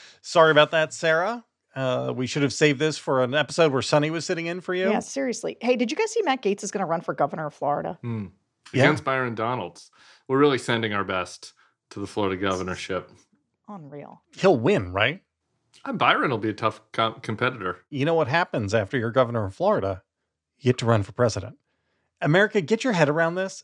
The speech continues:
Speaker 1: At some point in the next eight years, Matt Gaetz is going to run for president.
Speaker 3: I think Byron. I got, I'm, I'm taking Byron in that head-to-head.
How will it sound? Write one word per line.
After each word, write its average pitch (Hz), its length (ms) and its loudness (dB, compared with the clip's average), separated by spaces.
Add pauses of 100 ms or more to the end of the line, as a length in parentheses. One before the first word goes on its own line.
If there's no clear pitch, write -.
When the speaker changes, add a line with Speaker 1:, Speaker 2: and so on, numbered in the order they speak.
Speaker 1:
At - 100 -18
some 208 220 2
point 233 280 -4
in 190 60 -6
the 151 80 -2
next 151 240 0
eight 143 140 0
years, 147 360 -4
Matt 160 280 0
Gaetz 160 260 -2
is 131 100 -2
going 123 200 -2
to 120 140 -6
run 135 300 0
for 139 200 -2
president. 101 440 0
Speaker 3:
I 87 40 -4
think 139 200 -2
Byron. 101 560 0
I 156 120 -2
got, 160 160 -2
I'm, 165 280 2
I'm 170 100 -4
taking 110 260 -2
Byron 87 340 -4
in 87 80 -16
that 87 140 -10
head-to-head. 90 420 -10